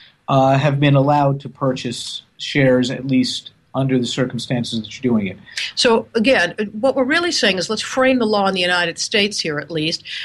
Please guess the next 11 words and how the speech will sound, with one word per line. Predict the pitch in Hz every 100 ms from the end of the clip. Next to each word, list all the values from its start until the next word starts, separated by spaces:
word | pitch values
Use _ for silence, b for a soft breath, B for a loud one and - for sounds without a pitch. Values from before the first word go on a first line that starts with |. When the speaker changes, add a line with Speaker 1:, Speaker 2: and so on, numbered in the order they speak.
| B
Speaker 2:
We | 180 247 254
have | 247 277 349 254
these | 214 190
regulations | 196 196 175 180 196 190
that | 196
say | 226
you | 220
must | 226 247 247
be | 277
a |
qualified | 277 - 277 277 269 - 269 247 233